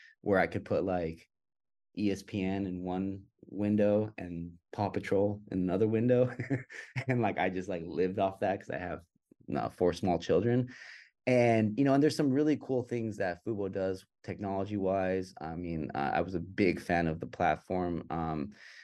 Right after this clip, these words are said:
but, you know, I, I, I, I needed Turner myself. <laughs> So, you know, so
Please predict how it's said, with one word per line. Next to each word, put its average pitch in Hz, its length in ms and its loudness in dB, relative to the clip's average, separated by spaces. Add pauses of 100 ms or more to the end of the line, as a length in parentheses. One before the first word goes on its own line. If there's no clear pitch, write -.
(360)
but, 160 440 10 (960)
you 95 80 0
know, 71 180 -6 (240)
I, 85 300 2
I, 78 360 0
I, 82 200 -4 (440)
I 78 100 -4
needed 78 460 -2 (180)
Turner 92 500 -4
myself. - 600 -2
<laughs> - 40 -20 (500)
So, - 220 -2 (680)
you 95 120 4
know, 85 160 2
so 98 400 6